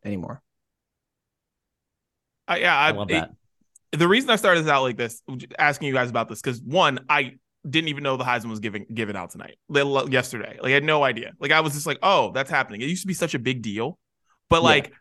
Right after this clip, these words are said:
Speaker 2: I knew more about this Heisman winner because of living here, right? Like, U S C, it's
Speaker 3: Mm-hmm.
Speaker 2: very present. Caleb Williams is on a bunch of T V commercials out here and all this other shit, right? But, like, I just, like, does anyone else know or care? Because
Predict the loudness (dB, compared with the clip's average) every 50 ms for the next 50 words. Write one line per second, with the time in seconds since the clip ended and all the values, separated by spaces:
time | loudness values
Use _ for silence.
0 | _ _ _ 2 4 4 4 4 2 2 2 2 4 6 6 6 6 4 4 4
1 | 4 2 2 0 -4 0 0 0 0 0 -4 -12 -12 -14 -18 _ -6 -2 0 0
2 | 0 0 -2 -4 -2 -2 -2 -2 -4 -4 -6 -6 -2 0 0 0 0 -2 -6 -4
3 | -4 -4 -4 -4 -6 -8 -8 -14 -16 -12 -12 -10 -10 -10 -14 _ -12 -8 -8 -6
4 | -6 -6 -8 -8 -10 -10 -4 -2 0 2 2 0 0 -4 -2 0 2 2 2 2
5 | 0 2 4 6 6 6 4 2 0 0 -2 -2 -2 -4 -8 -8 -6 -2 0 0
6 | 0 0 0 0 0 -2 -4 -6 -8 -8 -6 -4 -4 -4 -4 -4 -6 -6 -8 -6
7 | -2 0 0 0 0 -6 -10 -10 -10 -8 -6 -6 -6 -6 -6 -6 -6 -6 -6 -8
8 | -8 -6 -6 -4 -4 -4 -6 -6 -4 -4 -4 -4 -4 -6 -8 -12 -12 -12 -14 -14
9 | -16 -14 -10 -8 -6 -6 -6 -8 -14 -20 -20 -20 -20 _ _ -20 -20 _ -2 0
10 | 2 2 2 2 2 0 -2 -8 _ _ _ _ _ -12 -8 -6 -6 -6 -6 -8
11 | -8 -6 -6 -4 -2 -2 -2 -2 -2 -2 -2 -2 -4 -4 -4 -6 -4 -2 0 2
12 | 2 2 2 0 -2 0 2 4 4 4 2 0 -4 -4 -2 -2 -2 -4 -6 -8
13 | -10 -14 _ _ _ _ _ _ 0 2 4 6 6 6 6 4 2 0 -6 -8
14 | -12